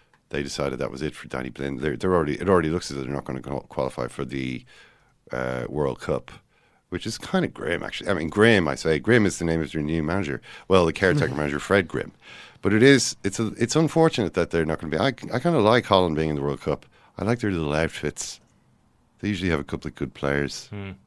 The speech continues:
Speaker 3: You're, they're usually good for a row as well. I mean, if that's your bag, the
Speaker 1: Yeah.
Speaker 3: World Cup.
Speaker 1: So I, I'd like them to qualify, but it looks as though they won't.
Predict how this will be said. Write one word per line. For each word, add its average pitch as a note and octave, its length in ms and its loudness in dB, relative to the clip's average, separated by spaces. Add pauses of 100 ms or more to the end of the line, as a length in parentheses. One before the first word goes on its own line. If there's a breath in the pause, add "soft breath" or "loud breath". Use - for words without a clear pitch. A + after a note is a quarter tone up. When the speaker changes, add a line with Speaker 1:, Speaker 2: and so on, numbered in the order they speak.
(160)
Speaker 3:
You're, B2+ 200 -4
they're C#3 200 -2
usually B2+ 300 0
good G#2+ 180 -2
for F#2+ 240 -4
a F2+ 40 -4
row F#2 320 -2
as F2 160 -8
well. F2 260 -6 (160)
I A2+ 60 -12
mean, G#2+ 160 0
if F#2+ 80 -6
that's - 280 -4
your F#2 100 -2
bag, E2+ 420 -4
the A1 100 -6
Speaker 1:
Yeah. C2+ 120 -2
Speaker 3:
World E2+ 160 -6
Cup. F#2+ 180 -12 (360 loud breath)
Speaker 1:
So F#2 600 2
I, F#2 260 2
I'd G#2 60 2
like B2 180 4
them G2+ 120 -2
to - 60 -10
qualify, F2 400 2
but F2 120 -2
it D#2 80 -2
looks G#2 240 -4
as F2+ 100 -10
though F#2 260 0
they F2+ 160 -4
won't. F2+ 420 -4